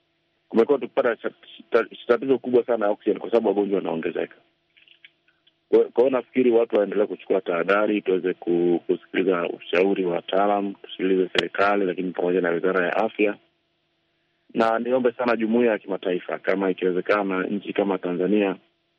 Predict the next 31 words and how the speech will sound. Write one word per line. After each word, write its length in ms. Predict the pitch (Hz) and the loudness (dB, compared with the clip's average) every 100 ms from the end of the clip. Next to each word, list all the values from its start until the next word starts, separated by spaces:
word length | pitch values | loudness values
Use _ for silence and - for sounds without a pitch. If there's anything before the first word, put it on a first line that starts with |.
| _ _ _ _ _ | _ _ _ _ _
ni 120 | - 90 | -6 0
kweli 240 | 107 98 | 2 0
na 100 | 92 | -2
sisi 180 | - 95 | -6 -6
tunahitaji 400 | 90 87 92 87 | -4 -2 -2 -2
sana 240 | 92 87 85 | -6 -4 -4
hizo 180 | 78 | -4
chanjo. 400 | - 85 82 71 - _ _ _ _ _ _ _ _ | -4 -4 -4 -6 -12 _ _ _ _ _ _ _ _
Tuna, 420 | 95 90 87 90 | 0 2 2 -2
tuna 200 | - 98 | -6 -2
watu 280 | 95 101 98 | 0 0 0
ambao 400 | 92 95 95 90 | 0 0 2 2
wako 360 | 92 92 - 90 | 0 -2 -10 -4
vulnerable, 640 | 98 101 98 95 92 95 | -2 0 0 0 0 0
ambao 220 | 90 90 | 0 -2
wange-, 320 | 87 87 85 - - | -2 -2 -4 -6 -8
wangetamani 480 | 92 92 87 95 | -6 -4 -2 0
waweze 180 | 92 92 | 0 -2
kupata 340 | - - 190 175 | -4 -4 -4 -2
chanjo 400 | 107 101 85 85 _ _ _ _ _ _ _ _ _ - | 0 0 -4 -10 _ _ _ _ _ _ _ _ _ 0
ili 140 | 139 | 2
iwe-, 180 | 120 131 | 2 0
iweze 280 | - 127 123 | 2 0 0
kusaidia, 720 | 117 - 104 104 98 104 101 120 - - | -4 -4 0 0 2 2 0 -2 -14 -8
uh, 400 | 92 90 90 - | -4 -2 -2 -2
tusipoteze 520 | 95 - - 107 104 | -4 -4 0 2 2
tena 200 | 101 98 | 0 -2
watu 240 | 90 85 92 | -2 -2 0
wetu, 280 | 92 - 95 | 0 -2 -8
kwa 160 | 98 | -6
sababu 500 | 110 117 113 117 110 | 0 0 2 -4 -4